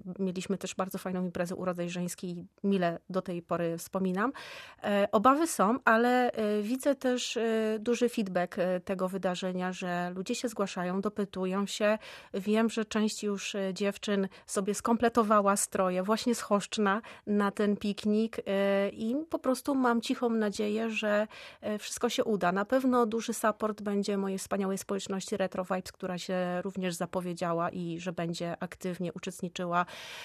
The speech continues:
E, również się zapowiedziała pani, em, Stefaniuk, która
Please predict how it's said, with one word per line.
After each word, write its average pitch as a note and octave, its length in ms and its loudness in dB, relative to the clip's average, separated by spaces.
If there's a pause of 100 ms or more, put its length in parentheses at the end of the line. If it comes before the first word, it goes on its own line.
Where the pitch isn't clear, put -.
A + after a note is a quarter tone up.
(120)
E, G3 200 6
również C#4 360 2
się A#3+ 260 6
zapowiedziała G#3 880 2
pani, F#3+ 580 0
em, F3 1600 -2 (200)
Stefaniuk, F3+ 680 -2
która F3 380 0